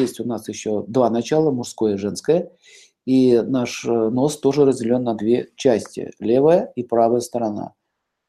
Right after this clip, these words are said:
Левая ноздря отличается от правой ноздри. Почему отличается? Она одинаковая. Нет, имеется в виду, что мы вдыхаем вроде бы кислород, но если вы заметите и будете внимательны,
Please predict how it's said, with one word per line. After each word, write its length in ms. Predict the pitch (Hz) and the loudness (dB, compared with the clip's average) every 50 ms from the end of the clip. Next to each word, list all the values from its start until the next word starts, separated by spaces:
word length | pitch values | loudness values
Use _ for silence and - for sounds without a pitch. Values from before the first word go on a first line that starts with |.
| _ _ - | _ _ 0
Левая 320 | 117 135 139 127 123 117 | 2 4 4 6 4 2
ноздря 560 | 117 117 110 101 - 110 127 156 - 104 - - - - | 2 0 -2 -2 2 4 4 4 4 2 -2 -8 -18 -20
отличается 540 | - - 117 110 110 - 139 139 139 - 143 | -8 -4 -4 -2 0 0 0 0 0 -2 -4
от 80 | 147 | -2
правой 240 | - 135 123 104 101 98 | 0 0 0 0 0 -4
ноздри. 300 | 95 95 - 92 90 - _ | -8 -8 -12 -14 -16 -16 _
Почему 220 | - - - 117 110 | -12 -8 -6 -6 -6
отличается? 400 | 110 107 104 - 92 90 - 92 | -6 -8 -8 -8 -8 -10 -10 -10
Она 60 | 92 | -10
одинаковая. 420 | 107 131 143 101 - - 98 101 - _ _ _ _ _ | -6 -4 -4 -4 -4 -6 -12 -14 -14 _ _ _ _ _
Нет, 260 | - 120 101 98 - | -2 -2 -2 -2 -2
имеется 280 | - 120 135 139 139 135 | 0 0 0 0 2 0
в 40 | 135 | 0
виду, 80 | 139 | 0
что 260 | 123 - - 123 107 - | 0 0 0 0 0 0
мы 160 | 123 131 127 | 0 -2 -2
вдыхаем 600 | 113 113 131 117 - 147 143 143 131 107 101 - - | 0 0 -2 0 2 4 4 4 4 2 -2 -4 -6
вроде 280 | - 127 127 113 113 110 | -2 2 2 2 2 0
бы 100 | - 104 | -4 -4
кислород, 560 | - - 113 - - 113 123 143 165 185 180 - - _ _ _ _ _ - | -4 -4 -4 0 2 4 6 6 6 4 4 0 -10 _ _ _ _ _ -4
но 60 | 139 | -4
если 140 | 131 - 139 | -4 -2 0
вы 100 | 139 139 | 0 0
заметите 540 | 131 139 131 139 151 147 147 113 - - 117 | 2 2 0 0 0 -2 -2 -4 -4 -4 -4
и 60 | 117 | -4
будете 320 | 127 127 120 117 - 113 113 | -2 -4 -4 -4 -6 -8 -4
внимательны, 560 | 123 135 156 165 - 160 127 120 110 107 | -2 0 0 0 0 -2 -4 -4 -4 -6